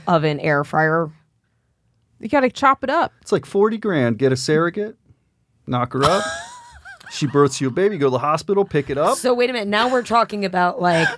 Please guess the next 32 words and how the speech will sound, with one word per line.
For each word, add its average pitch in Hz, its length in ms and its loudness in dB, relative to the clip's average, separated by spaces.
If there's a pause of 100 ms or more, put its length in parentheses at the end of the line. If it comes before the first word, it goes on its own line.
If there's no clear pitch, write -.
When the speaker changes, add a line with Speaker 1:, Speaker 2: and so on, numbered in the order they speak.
Speaker 1:
like, 190 300 2
we 208 160 -2
could 233 160 -2
just 208 240 0
treat 208 220 -2
this 190 180 0
like 180 140 0
veal. 175 420 0 (240)
Speaker 2:
Yeah, 269 320 0
it 254 140 0
is 233 160 2
Speaker 3:
Yeah. 233 40 -6
Speaker 2:
veal. 170 300 -2
Speaker 1:
Like, 202 180 2
we're 202 100 -2
just 190 180 -6
gonna 202 160 2
raise 180 340 0
women 180 280 2
to 156 100 0
eat 170 240 0
babies. 185 400 2
Speaker 2:
Yeah. 240 320 0
Well, 208 100 -2
I 208 140 4
think 269 320 -4
that, 202 180 0 (340)
like, 185 200 -4
somebody's 202 400 0
doing 196 240 2
that 170 180 -4
somewhere 196 560 -2